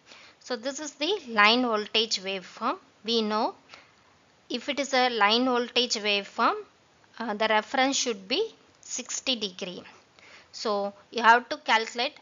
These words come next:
alpha one from this reference of sixty degree. So sixty plus sixty, one twenty degree. This thyristor T one should start.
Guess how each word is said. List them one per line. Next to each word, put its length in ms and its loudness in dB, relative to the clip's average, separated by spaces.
alpha 460 -2
one 280 -2
from 360 -2
this 280 -6
reference 540 -4
of 160 -4
sixty 400 -10
degree. 460 -16
So 160 -8
sixty 380 -8
plus 240 -8
sixty, 600 -8
one 300 4
twenty 400 -2
degree. 480 -6
This 320 -8
thyristor 560 0
T 200 -4
one 380 -6
should 300 -6
start. 440 -4